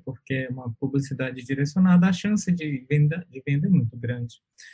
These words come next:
É, o que você comprou, inclusive fora da internet, os cartões de crédito vendem essas informações, né,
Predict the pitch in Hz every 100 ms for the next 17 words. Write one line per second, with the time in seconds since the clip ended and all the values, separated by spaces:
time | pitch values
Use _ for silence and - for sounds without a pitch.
0 | - - _ 131 143 156 147 208 196 185
1 | 175 147 165 185 180 165 185 190 - 160
2 | 147 147 139 139 147 175 - 135 127 135
3 | 135 127 135 135 - 120 143 185 175 175
4 | 139 139 - 123 123 113 - 135 165 175
5 | 135 135